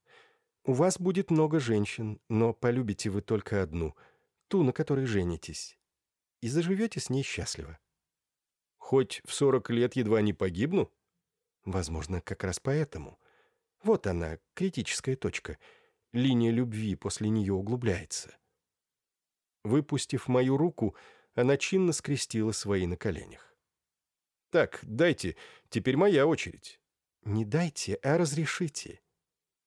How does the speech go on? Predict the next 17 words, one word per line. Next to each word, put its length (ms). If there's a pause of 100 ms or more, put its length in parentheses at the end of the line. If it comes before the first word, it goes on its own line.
(120)
Преподав 540
мне 280
урок 360
хороших 500
манер, 380 (560)
она 240
ещё 380
пожеманилась, 960 (100)
но 240
вдруг 320
протянула 640
руку. 420 (840)
Я 300
сделал 420
вид, 200
что 240
гадаю, 560